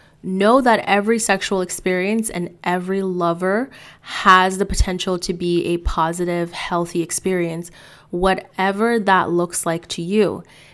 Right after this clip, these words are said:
It is helpful to know what your sexual desire looks like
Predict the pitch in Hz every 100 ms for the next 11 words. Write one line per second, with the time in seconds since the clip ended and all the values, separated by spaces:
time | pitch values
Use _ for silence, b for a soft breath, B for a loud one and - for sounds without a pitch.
0 | B 180 190 190 - 190 185 - - -
1 | 277 339 - 196 170 175 - 190 185 185
2 | 180 175 180 190 - - - 185 185 185
3 | 196 180 190 185 175 175 165 165 160 170
4 | - - -